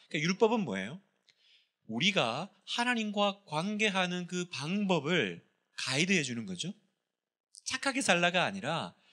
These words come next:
그걸 내가 왜 하냐면 그게 하나님과 연결되는 통로이기 때문에 하는 거예요. 그래서 그 율법이 이제 우리 가운데서 잘 드러나는 것이 이제 예배입니다. 그래서 율법 그리고 예배 회복,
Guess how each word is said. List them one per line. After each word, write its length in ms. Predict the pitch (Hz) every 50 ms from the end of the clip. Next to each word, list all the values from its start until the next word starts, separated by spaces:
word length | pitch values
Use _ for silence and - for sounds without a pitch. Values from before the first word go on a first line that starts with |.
| _ _
그걸 300 | - - 156 190 240 208
내가 280 | 151 127 120 175 175 151
왜 240 | 110 95 101 117 147
하냐면 680 | 165 202 220 220 208 185 147 120 120 135 170 202 208 - - - - _ _ _ _
그게 240 | _ - 123 131 170
하나님과 680 | 196 196 226 226 233 226 214 208 202 196 196 196 185 151
연결되는 460 | 156 175 196 196 185 170 165 156 170
통로이기 420 | - 220 214 214 208 190 185 180
때문에 260 | - 185 175 175 185 196
하는 260 | 175 147 135 139 131
거예요. 240 | 110 95 95 104 113 123 _ _ _ _ _ _ _ _ _ _ _ _
그래서 300 | 156 156 156 185 180 - - - -
그 140 | - - 175
율법이 540 | 147 185 208 202 - 214 208 202 208 202 190
이제 260 | 165 147 156 151 151
우리 280 | 151 139 123 127 139 151
가운데서 360 | 165 156 156 151 151 143 151
잘 260 | 139 - - 131 135
드러나는 420 | 143 165 165 165 151 139 135 143 127
것이 360 | 123 117 - - 180 202 190
이제 180 | - 117 110
예배입니다. 580 | 95 95 107 117 - 156 151 117 92 85 - - - _ _ _ _ _ _ _ _ _ _ _
그래서 300 | - 113 113 131 127 120 - - - - _ _ _ _ _ _ -
율법 760 | 113 117 131 139 135 - 151 139 139 143 151 151 - _ _
그리고 300 | - 135 131 123 120 131
예배 540 | 110 98 110 113 123 120 143 139 135 135 139
회복, 580 | 151 170 160 156 151 160 175 196 220 - -